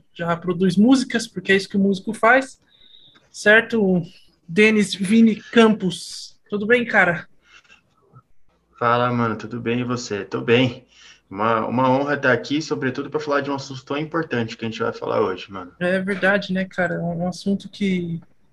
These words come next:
Speaker 1: as pessoas às vezes podem não dar a devida atenção, mas deveriam, porque é um novo momento da
Speaker 2: Mas a
Speaker 1: cultura,
Speaker 2: gente
Speaker 1: né?
Speaker 2: dá, mas a gente dá essa
Speaker 1: Exatamente, a
Speaker 2: impressão.
Speaker 1: gente aqui traz
Speaker 2: A devida importância.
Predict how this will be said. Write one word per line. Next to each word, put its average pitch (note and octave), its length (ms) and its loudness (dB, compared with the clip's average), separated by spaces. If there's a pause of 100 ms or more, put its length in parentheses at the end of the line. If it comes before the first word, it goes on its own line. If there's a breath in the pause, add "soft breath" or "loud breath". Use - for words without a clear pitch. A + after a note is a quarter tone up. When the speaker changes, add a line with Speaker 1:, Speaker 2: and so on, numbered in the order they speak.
(140)
Speaker 1:
as E3+ 160 -4
pessoas F#3+ 380 -4
às F#3 140 -6
vezes F#3+ 180 -4
podem F#3 260 0
não F#3+ 160 2
dar F#3 120 4
a F#3+ 40 6
devida F3+ 340 2
atenção, F#3+ 440 -2
mas A3 160 0
deveriam, G#3+ 560 0
porque G#3 840 -4 (840 soft breath)
é - 40 -4
um G#3 60 2
novo C4 240 6
momento B3 400 6
da G#3+ 100 2
Speaker 2:
Mas A#2 200 6
a - 20 10
Speaker 1:
cultura, - 220 8
Speaker 2:
gente E3 100 0
Speaker 1:
né? B2 80 10
Speaker 2:
dá, - 340 6
mas A2+ 220 2
a A2+ 40 6
gente A#2 300 4
dá A#2 140 6
essa A#2 160 4
Speaker 1:
Exatamente, A2 80 4
a - 20 4
Speaker 2:
impressão. F#3+ 300 0
Speaker 1:
gente G3+ 100 -2
aqui - 240 -8
traz G3+ 400 4
Speaker 2:
A A#2+ 40 6
devida A#2+ 200 8
importância. G#2+ 680 2